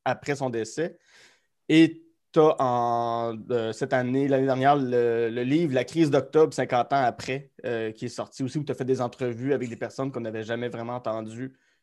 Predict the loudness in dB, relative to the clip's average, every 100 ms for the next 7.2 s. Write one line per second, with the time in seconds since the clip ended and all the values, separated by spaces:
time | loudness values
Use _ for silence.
0 | _ _ _ -12 -6 -4 -4 0 0 2
1 | 0 -2 -4 -6 -6 -10 -6 -6 -4 -4
2 | -4 -6 -14 _ _ _ _ _ _ -12
3 | -4 -4 -4 -8 -16 _ _ _ _ _
4 | _ -2 0 2 2 2 2 0 0 2
5 | 2 4 2 2 2 2 0 -6 -12 _
6 | _ _ _ _ _ -6 -2 0 0 -2
7 | -2 -6